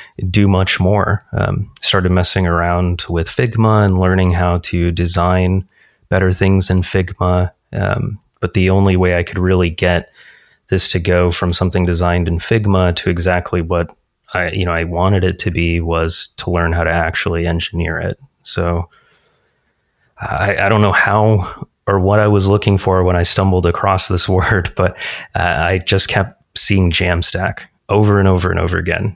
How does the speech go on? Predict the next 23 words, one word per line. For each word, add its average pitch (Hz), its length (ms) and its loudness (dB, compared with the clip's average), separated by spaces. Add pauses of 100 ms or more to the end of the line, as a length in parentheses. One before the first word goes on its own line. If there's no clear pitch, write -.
(140)
Everything 101 460 2
I 95 40 4
was 92 160 0
looking 90 300 0
up 87 140 -4
for 90 100 -2
websites, 85 840 -2
Jamstack. 82 720 -4
I - 80 -16
was - 180 -8
like, - 300 -12 (340)
"What 113 200 -4
in 127 60 0
the 110 100 2
hell 120 200 0
is 101 140 0
a 82 80 -2
Jamstack?" - 1000 -2
<laughs> - 20 -2
I 90 40 -4
don't, 101 180 0 (840)
let 98 140 2
me, 98 360 2